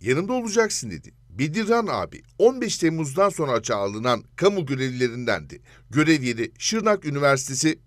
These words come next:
görevi uzmandı. Hakimler önünde eğiliyor,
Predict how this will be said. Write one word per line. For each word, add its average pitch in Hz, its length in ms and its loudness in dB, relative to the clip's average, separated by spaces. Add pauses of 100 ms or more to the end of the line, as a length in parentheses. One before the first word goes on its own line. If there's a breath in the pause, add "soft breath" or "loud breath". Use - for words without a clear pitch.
görevi 202 540 4
uzmandı. 107 580 -6 (180)
Hakimler 160 560 4
önünde 135 500 -2
eğiliyor, 107 600 -2